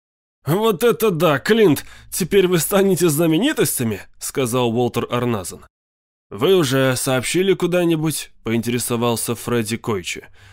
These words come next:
"Нет, и не собираюсь, пока хорошенько все не обмозгую. И вы уж сделайте одолжение, помолчите пока, ладно?" Все молча разглядывали лежащее на тележке громадное существо.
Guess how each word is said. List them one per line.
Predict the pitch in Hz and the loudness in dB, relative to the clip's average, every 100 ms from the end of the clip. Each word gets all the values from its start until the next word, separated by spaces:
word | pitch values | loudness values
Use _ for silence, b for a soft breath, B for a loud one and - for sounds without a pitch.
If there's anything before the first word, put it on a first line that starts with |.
| b b | b b
"Нет, | 104 110 135 151 - | -6 0 2 2 0
и | 107 131 | 0 2
не | 135 135 | 2 0
собираюсь, | 143 139 135 120 110 - | 0 0 2 2 0 -2
пока | 117 113 120 | -6 -4 -4
хорошенько | - 113 110 131 120 113 | -4 -4 -2 0 0 -2
все | - 123 | -2 -2
не | 120 | 0
обмозгую. | 123 117 127 123 147 101 85 B B B | 0 0 0 0 -2 -2 -6 B B B
И | - 123 | -2 0
вы | 143 165 | 2 2
уж | 143 113 | 0 0
сделайте | 196 214 131 117 | 0 2 0 0
одолжение, | 113 117 110 123 117 113 | -2 0 0 0 0 0
помолчите | - 151 143 135 196 175 107 | 0 0 0 0 -2 -4 -6
пока, | 101 - 90 - | -10 -14 -14 -8
ладно?" | 113 165 127 87 - _ _ _ | -2 -2 -2 -8 -16 _ _ _
Все | - - - 123 | -12 -8 -2 0
молча | 117 123 117 120 | 0 0 -2 -2
разглядывали | 113 104 120 117 113 113 110 | -4 -2 -2 -2 -2 0 0
лежащее | 110 110 123 - 113 | -2 0 -2 -2 -2
на | 113 110 | -2 -4
тележке | 110 113 139 - 117 | -4 -2 -2 -4 -4
громадное | 120 120 127 120 123 | -2 0 0 0 -2
существо. | 120 135 - 127 - 110 87 | -2 -4 -4 -6 -8 -10 -10